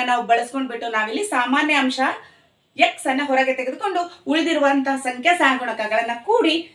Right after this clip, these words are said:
ನಾವು ಉತ್ತರವನ್ನ ಕಂಡುಹಿಡಿದಿದ್ದೇವೆ. ನಾಲ್ಕು ಎಕ್ಸ್ ಮತ್ತು ಮೂರು ಎಕ್ಸರ ಮೊತ್ತ ಇಲ್ಲಿ ಏನಾಯ್ತು? ಏಳು ಎಕ್ಸ್ ಆಯ್ತು.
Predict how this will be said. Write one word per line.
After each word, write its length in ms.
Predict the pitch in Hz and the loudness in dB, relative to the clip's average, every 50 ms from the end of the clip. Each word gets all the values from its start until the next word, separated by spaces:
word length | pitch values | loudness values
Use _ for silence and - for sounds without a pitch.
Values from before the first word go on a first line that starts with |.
| _ _ | _ _
ನಾವು 240 | 247 233 233 220 220 | -2 -2 -2 -2 -4
ಉತ್ತರವನ್ನ 360 | 220 - 233 220 214 220 277 339 - | -4 -2 0 0 0 0 -2 0 2
ಕಂಡುಹಿಡಿದಿದ್ದೇವೆ. 1040 | 339 320 285 254 226 202 - 196 165 170 170 160 160 160 156 151 139 135 135 - - _ _ _ _ _ | 4 4 4 2 0 -4 -6 -4 -2 0 0 0 0 -2 -2 -2 -4 -6 -6 -10 -16 _ _ _ _ _
ನಾಲ್ಕು 400 | 208 208 214 233 247 247 - 311 | -2 0 2 2 2 0 0 2
ಎಕ್ಸ್ 280 | 311 311 311 - - 311 | 2 2 2 2 0 0
ಮತ್ತು 280 | 311 339 330 - 349 | 0 0 2 2 0
ಮೂರು 300 | 320 302 320 330 349 359 | 2 4 4 4 4 4
ಎಕ್ಸರ 380 | 359 339 330 330 - - 302 302 320 370 392 - - - - - | 2 2 0 0 -2 -2 2 4 4 4 2 0 -6 -16 -8 -2
ಮೊತ್ತ 340 | 269 - - - - - 294 285 285 285 269 247 | 0 0 0 0 -2 0 2 4 4 4 2 0
ಇಲ್ಲಿ 160 | 254 254 262 254 | 0 2 4 4
ಏನಾಯ್ತು? 580 | 247 247 240 233 220 220 - 415 415 440 - - - - - | 4 4 2 -2 -4 -4 -4 -4 -4 -4 -6 -12 -18 -16 -8
ಏಳು 480 | - 226 220 208 202 - - 220 - - | -4 -2 0 2 2 2 2 0 -2 0
ಎಕ್ಸ್ 360 | - 302 302 - - - - | 0 0 0 0 -4 -10 -10
ಆಯ್ತು. 680 | 135 127 131 131 - 170 160 - 147 139 131 127 - | -10 -10 -12 -12 -10 -10 -8 -8 -6 -8 -8 -10 -12